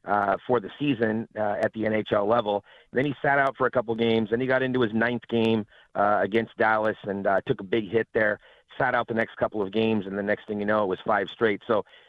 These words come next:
from everything I'm hearing, and all indications are, the plan still is for Brandt Clarke to remain up in the N H L,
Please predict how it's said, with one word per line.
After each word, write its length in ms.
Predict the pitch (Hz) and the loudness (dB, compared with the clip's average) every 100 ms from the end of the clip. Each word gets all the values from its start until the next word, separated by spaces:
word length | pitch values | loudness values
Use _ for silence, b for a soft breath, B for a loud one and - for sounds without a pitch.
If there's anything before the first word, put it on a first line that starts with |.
| b - | b -2
from 140 | 135 | 0
everything 320 | 208 220 175 | 0 0 0
I'm 140 | 135 117 | 0 0
hearing, 340 | 131 120 110 | 0 0 0
and 80 | 104 | 2
all 160 | 139 | 2
indications 560 | 139 123 135 120 110 104 | 2 -2 -2 -2 -2 0
are, 220 | 107 104 | 2 2
the 100 | 95 | -2
plan 340 | 107 147 151 147 | -2 2 2 0
still 220 | - 120 | 0 2
is 160 | 117 110 - | 2 0 -2
for 80 | 98 | -2
Brandt 300 | 113 117 - | -2 -2 0
Clarke 260 | 110 110 | 0 0
to 100 | - | -2
remain 300 | 104 107 107 | 0 0 0
up 200 | 98 117 | 0 -2
in 100 | 110 | -2
the 140 | 101 104 | 0 0
N 140 | 101 | -2
H 160 | 95 113 | -2 0
L, 300 | 95 87 | 0 0